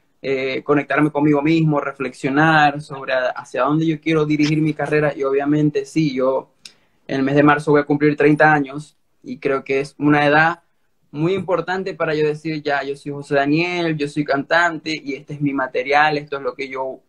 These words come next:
quiero ofrecer, esto es la propuesta que yo quiero, eh, llevarle a la gente". Eh, pero claro, es un poco, no difícil, sino que uno tiene que contar con ciertas herramientas, pues, para hacer eso posible. Yo estoy trabajando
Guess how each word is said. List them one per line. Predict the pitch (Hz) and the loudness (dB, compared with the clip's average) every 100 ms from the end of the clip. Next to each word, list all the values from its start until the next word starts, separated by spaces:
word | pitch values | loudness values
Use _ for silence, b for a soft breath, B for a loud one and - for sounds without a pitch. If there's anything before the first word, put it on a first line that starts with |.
| _ | _
quiero | - 135 131 | -2 0 0
ofrecer, | - 120 - 156 165 | -4 -4 4 6 6
esto | 151 151 143 | 4 2 -2
es | 135 | 0
la | 147 143 | -2 0
propuesta | 139 139 143 147 143 | -2 0 0 2 -2
que | 135 | 0
yo | 135 131 | -2 2
quiero, | 147 143 139 - _ _ _ | 2 4 2 -2 _ _ _
eh, | 127 135 135 131 127 127 | 0 2 2 0 -2 0
llevarle | 135 139 139 143 | 4 4 4 2
a | |
la | 127 | 2
gente". | 147 185 160 147 151 - _ _ - - | 0 0 0 -2 -6 -8 _ _ -12 -10
Eh, | 127 139 139 139 135 135 | 0 2 4 4 2 2
pero | 147 151 | 2 4
claro, | 175 151 131 - _ _ _ - | 2 2 -4 -14 _ _ _ -8
es | 151 175 - _ _ _ _ _ _ _ _ - | -8 -8 -14 _ _ _ _ _ _ _ _ -14
un | 170 | -8
poco, | 170 190 185 190 185 180 180 175 165 156 156 156 _ _ _ _ | -4 -4 0 2 4 4 2 2 2 0 -4 -10 _ _ _ _
no | 156 220 | -2 0
difícil, | 240 208 156 151 160 160 | 0 0 -2 -2 -6 -2
sino | 160 156 | -2 -2
que | 180 165 | -6 -6
uno | 175 180 | -4 -4
tiene | 190 175 | -4 -4
que | 170 | -2
contar | 165 170 | 0 0
con | 180 | -2
ciertas | 165 165 165 175 | 0 -2 0 0
herramientas, | 160 160 165 175 175 | 2 2 2 2 -2
pues, | 160 165 | 0 2
para | 160 143 | 2 0
hacer | - 160 | 2 2
eso | 170 175 151 | 4 -2 -4
posible. | 160 170 147 127 | -4 -2 -2 -4
Yo | 127 | -14
estoy | - 151 143 | -4 -2 0
trabajando | 143 139 143 160 190 180 185 | 2 0 0 0 0 -6 -12